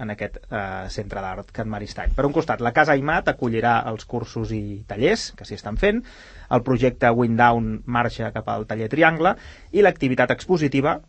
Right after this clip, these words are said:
aquesta, encara està per determinar, tot i que, bé, tot apunta que, que es podria escollir Can Quitèria.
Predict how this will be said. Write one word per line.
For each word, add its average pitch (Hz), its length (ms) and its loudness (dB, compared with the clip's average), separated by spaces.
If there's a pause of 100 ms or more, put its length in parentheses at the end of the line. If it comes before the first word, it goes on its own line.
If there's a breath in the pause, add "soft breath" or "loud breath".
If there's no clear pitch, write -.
aquesta, - 440 0 (160)
encara 107 320 -4
està 110 200 -10
per 110 240 -4
determinar, 156 600 4
tot 113 160 -2
i 110 80 -4
que, 104 160 -2 (160)
bé, 104 120 -14 (120)
tot 123 160 2
apunta 120 520 4 (440 loud breath)
que, 110 100 -4 (300)
que 104 100 -6 (460)
es - 120 -16
podria 110 280 0
escollir 107 320 -4
Can 101 160 -8
Quitèria. 90 440 -12